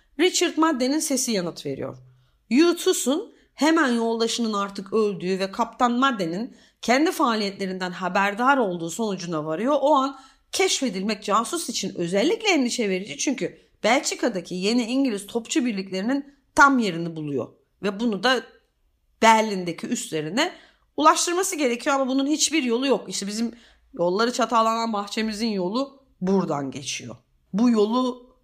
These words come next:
bulma serüveni Doktor Yu Tusu'nun.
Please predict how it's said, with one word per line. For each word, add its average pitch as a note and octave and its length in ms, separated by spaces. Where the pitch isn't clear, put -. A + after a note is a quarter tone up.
bulma B3 360
serüveni D3 720
Doktor F3 380
Yu F#3 200
Tusu'nun. C#3+ 560